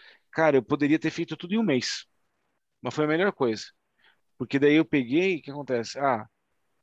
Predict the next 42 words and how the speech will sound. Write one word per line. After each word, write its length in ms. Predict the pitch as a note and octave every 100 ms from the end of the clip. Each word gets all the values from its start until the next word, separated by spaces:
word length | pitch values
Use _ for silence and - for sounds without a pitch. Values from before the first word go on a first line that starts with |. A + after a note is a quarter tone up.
| _
vamos 240 | B2+ D#3
dividir 460 | D3 C3+ C#3+ B2+ B2+ -
tudo 260 | E3 C#3+
isso 240 | C3+ B2+ -
nesse 220 | A#2+ -
período, 640 | - D3 C3 D#3+ A3 B3 A3+ _ _
né? 140 | B2+
Porque 140 | A2 C#3+
eu 20 |
já 120 | D3+
tinha 220 | - F3
tudo, 380 | D#3+ A3 A#3+ F3+
que 80 | D3
nem 240 | C#3+ B2 B2+
manual 300 | C3 C3+ E3
de 80 |
procedimento, 340 | D#3+ C3+ D3 E3+
já 40 | F3+
era 180 | F3+
padrão, 460 | F3+ G#3+ F3+ D3 G#2+
você 180 | - C3+
aplicava 500 | - D#3+ - D3 E3
em 60 | E3+
tudo 200 | F3+ F3+
quanto 160 | G3+
é 40 | F#3+
lugar 220 | E3 E3+
que 60 |
você 80 | -
ia 60 | F3+
fazendo. 280 | F3+ C#3+ A#2 - - _ -
Fez 240 | F#3 G3+
o 60 | F3
primeiro, 500 | D3 D3 F#3 D#3 A2 _ _ _ -
é, 120 | A#2
copia, 560 | - C#3+ D#3 F3 F#3+ -
cola 440 | - D3 D3+ F3 D#3+
e 180 | D#3 E3
altera 420 | D#3+ - C3+ C#3+
pra 140 | -
aquele 200 | C#3+ D3+
lugar 460 | D3 D#3 D3+ D3 C#3